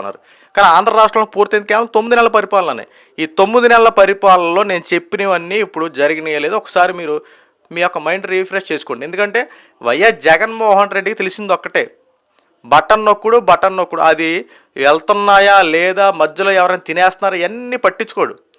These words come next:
ఆ సొమ్ము ప్రజలకు వెళ్తుందా, జరుగుతుందా, అసలు ఇదంతా నిజమా, అబద్ధం ఏం పట్టించుకున్నటువంటి జగన్మోహన్ రెడ్డి ఆంధ్ర రాష్ట్ర ప్రజల పట్ల ఇంకేం వ్యవహరిస్తాడు?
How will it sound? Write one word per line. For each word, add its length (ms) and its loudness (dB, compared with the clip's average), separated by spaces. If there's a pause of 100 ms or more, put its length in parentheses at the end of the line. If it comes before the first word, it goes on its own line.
(500)
ఆ 100 2 (100)
సొమ్ము 280 -6
ప్రజలకు 360 2
వెళ్తుందా, 440 -2 (360)
జరుగుతుందా, 640 -6
అసలు 180 -4
ఇదంతా 300 -4
నిజమా, 320 -6 (180)
అబద్ధం 320 -6 (220)
ఏం 200 0
పట్టించుకున్నటువంటి 680 -6 (100)
జగన్మోహన్ 640 -2
రెడ్డి 180 -6 (500)
ఆంధ్ర 240 4 (100)
రాష్ట్ర 360 4 (120)
ప్రజల 300 0
పట్ల 240 -2
ఇంకేం 300 -4
వ్యవహరిస్తాడు? 520 0